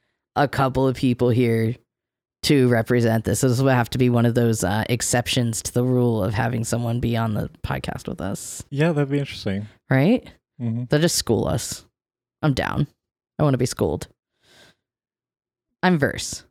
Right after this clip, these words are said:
Speaker 1: <laughs> Yes, guys, I am Dom, but I'm also, I'm, I'm, I'm also Switch. <laughs>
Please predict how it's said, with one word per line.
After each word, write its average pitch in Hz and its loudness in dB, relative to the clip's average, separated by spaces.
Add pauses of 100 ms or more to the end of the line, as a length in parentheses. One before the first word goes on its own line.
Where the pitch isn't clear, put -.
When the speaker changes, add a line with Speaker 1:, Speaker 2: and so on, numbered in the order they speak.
(1160)
Speaker 1:
<laughs> - 4 (1080)
Yes, 240 4
guys, 175 6
I 151 4
am 175 4
Dom, 143 4
but 143 2
I'm 131 4
also, 143 2 (240)
I'm, 135 -2
I'm, - -4
I'm 131 -2
also 131 -4
Switch. - -10
<laughs> - -4